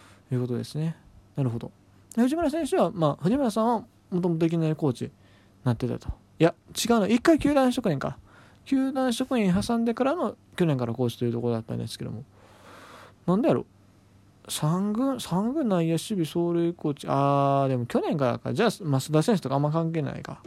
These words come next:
うん。まあまあ、とりあえずそういう配置転換があるということだそうです。ジャイアンツもね、こう、やっぱり日本シリーズいろいろ戦い、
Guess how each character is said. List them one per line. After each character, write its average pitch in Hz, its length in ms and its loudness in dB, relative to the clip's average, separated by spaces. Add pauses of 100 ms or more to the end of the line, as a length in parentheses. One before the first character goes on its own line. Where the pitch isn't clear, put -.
(320)
う 135 80 -2
ん。 120 240 -4 (840)
ま 180 100 0
あ - 20 2
ま 131 140 0
あ、 123 40 -4
と - 160 0
り 156 80 4
あ 160 40 2
え 135 40 2
ず 117 60 -4
そ 131 160 -2
う 127 60 2
い 127 60 2
う 127 60 -2
配 123 200 -4
置 120 80 -6
転 131 200 -2
換 117 220 -8
が - 140 -14
あ 127 100 -4
る 120 80 -4
と 120 180 -8
い 127 140 -4
う 120 60 -6
こ 127 100 -10
と 127 100 -8
だ 120 120 -10
そ 127 120 -10
う 123 40 -8
で 117 60 -10
す。 117 60 -14
ジ 143 80 -4
ャ 220 60 -2
イ 440 40 -6 (100)
ア 165 40 0
ン 131 60 -2
ツ 127 100 -8
も 120 140 -4
ね、 120 220 -6
こ 135 160 -6
う、 - 20 -4
や 139 60 -6
っ - 20 -6
ぱ 170 120 -4
り 156 40 -2
日 175 80 -2
本 240 160 0
シ 247 100 -4
リ 220 40 0
ー 151 40 2
ズ 143 40 2
い 143 80 2
ろ 160 60 0
い 160 40 -4
ろ 294 180 -2
戦 - 220 0
い、 233 60 -6